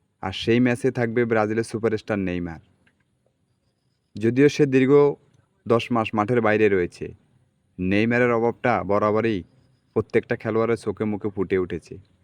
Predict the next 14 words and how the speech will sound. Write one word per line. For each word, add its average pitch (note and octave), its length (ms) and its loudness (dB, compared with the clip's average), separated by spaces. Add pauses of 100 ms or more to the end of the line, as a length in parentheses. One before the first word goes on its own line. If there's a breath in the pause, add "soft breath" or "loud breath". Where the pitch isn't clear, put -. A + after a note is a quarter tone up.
চিলির C#3+ 420 2
বিপক্ষে D3+ 420 0
ম্যাচ B2+ 220 0
দিয়েই B2 380 0 (1000)
যুক্তরাষ্ট্র A2+ 380 0
ছাব্বিশ B2 320 -4
বিশ্বকাপের A#2+ 520 -2
মিশন A#2 280 -2
শুরু A#2 240 -2
করতে A2+ 260 -4
চায় F#2+ 340 -6 (400)
ফুটবলের A2+ 460 0
দুঃখী A2 220 -4
রাজপুত্র G#2+ 600 -2